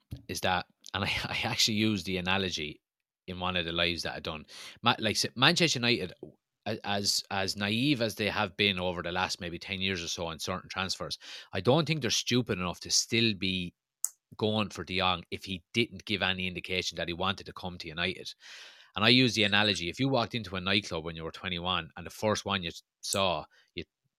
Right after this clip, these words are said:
you, you know, you asked for a number and she said no, you'd move on. You know, you wouldn't be still there at five to two before the nightclub ends trying to get her number,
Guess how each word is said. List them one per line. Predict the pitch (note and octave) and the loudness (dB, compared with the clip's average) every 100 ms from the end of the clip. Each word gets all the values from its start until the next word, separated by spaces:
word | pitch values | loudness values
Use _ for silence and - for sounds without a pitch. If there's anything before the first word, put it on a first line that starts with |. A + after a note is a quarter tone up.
| _ | _
you, | F2+ | -6
you | F2+ F#2 | -4 -2
know, | F2 - - | -4 -6 -16
you | - | -2
asked | F#2 F2+ | 0 0
for | - F2 | -2 -4
a | |
number | F#2 F#2+ | -2 -4
and | D#2 | -6
she | - | -6
said | F2 F2+ | -2 -4
no, | E2+ F#2+ D#2 - - - _ _ | -2 -4 -4 -8 -20 -20 _ _
you'd | G#2+ G2+ | -4 0
move | C#3 B2 | 2 4
on. | C3 C3 - - _ _ - | 6 4 2 -12 _ _ -8
You | G#2 | -2
know, | G2+ | 2
you | F#2+ | 4
wouldn't | A2+ D3+ | 4 2
be | B2 | 2
still | A2 - C3+ B2+ | 0 2 2 4
there | G#2+ A2 A2 | 4 4 4
at | E2 - | 0 0
five | G#2 G2+ - | 2 2 2
to | |
two | F#2+ G#2 G#2+ | -4 0 0
before | E2 - | -2 -6
the | E2+ | -2
nightclub | F2 A2 G2 E2 | 4 2 2 0
ends | F#2+ E2 - - - | 0 0 -8 -6 -4
trying | G2+ G#2 | 0 0
to | F#2 | 2
get | F#2+ | -2
her | E2 | 0
number, | F#2 G2+ D#2+ - | -4 -4 -4 -8